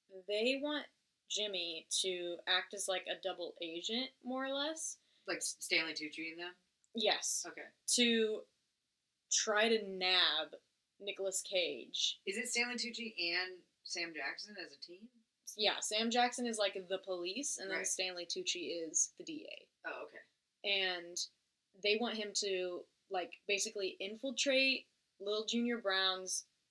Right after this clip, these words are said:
Speaker 1: gang, 'cause his father has just died,
Speaker 2: Mm.
Speaker 1: and now he's in charge, and then, like, try to reel in his cohort.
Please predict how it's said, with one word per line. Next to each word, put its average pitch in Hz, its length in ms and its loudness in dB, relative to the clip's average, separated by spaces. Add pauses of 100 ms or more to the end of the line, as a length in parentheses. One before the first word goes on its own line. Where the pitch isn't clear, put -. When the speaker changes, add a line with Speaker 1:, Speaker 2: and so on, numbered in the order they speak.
(260)
Speaker 1:
gang, 175 460 -2
'cause 185 140 -6
his 180 140 -4
father 175 360 2
has 165 200 -4
just 175 280 -8
died, - 500 -2 (400)
Speaker 2:
Mm. 175 240 -12 (120)
Speaker 1:
and 180 120 -12
now 170 200 -2
he's 190 180 -6
in 180 100 -12
charge, 165 580 -6 (600)
and 202 200 -2
then, 180 400 0 (840)
like, 175 340 0 (240)
try 190 240 4
to 190 120 0
reel 180 400 0
in 170 380 -6 (380)
his 185 140 -4
cohort. - 680 0